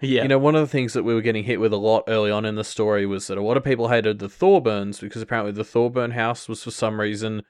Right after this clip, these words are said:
Speaker 2: the main thing stopping Jacob's Bell from growing. Uh,
Speaker 1: Mm.
Speaker 2: and so people hated the Thorburns 'cause they were getting in the way of everyone, like, you know, having their property prices go up and, and getting rich.
Speaker 1: Yeah.
Speaker 2: And I mean, if, if, you know,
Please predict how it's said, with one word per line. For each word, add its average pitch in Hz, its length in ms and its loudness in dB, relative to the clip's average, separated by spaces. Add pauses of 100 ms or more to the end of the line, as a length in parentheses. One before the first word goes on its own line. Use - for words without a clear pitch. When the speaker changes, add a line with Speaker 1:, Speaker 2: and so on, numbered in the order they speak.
(380)
Speaker 2:
the 113 80 -2
main 110 560 0
thing 107 440 -2
stopping 107 440 -2
Jacob's 104 420 -2
Bell 101 220 2
from 101 240 -8
growing. 110 460 0 (460)
Uh, 95 320 4
Speaker 1:
Mm. - 40 -6
Speaker 2:
and 107 160 -4
so 107 160 0
people 107 280 0
hated 101 260 0
the 104 80 -8
Thorburns 101 560 -2
'cause 110 140 -10
they 101 120 0
were 98 80 -2
getting 104 280 0
in 98 80 -4
the 98 80 -4
way 98 260 0
of 92 160 -6
everyone, 104 640 0 (300)
like, 90 340 -4 (100)
you 98 80 -8
know, 92 160 -6
having 95 260 -4
their 95 100 -6
property 95 360 -4
prices 98 420 -4
go 95 200 -2
up 95 180 -2
and, 90 260 -10
and 98 140 -8
getting 95 220 -4
rich. 92 340 -6 (440)
Speaker 1:
Yeah. 123 120 0
Speaker 2:
And 131 80 2
I - 20 0
mean, 131 140 0
if, 131 140 -6 (140)
if, 135 220 -8 (420)
you 143 120 -2
know, 110 160 -2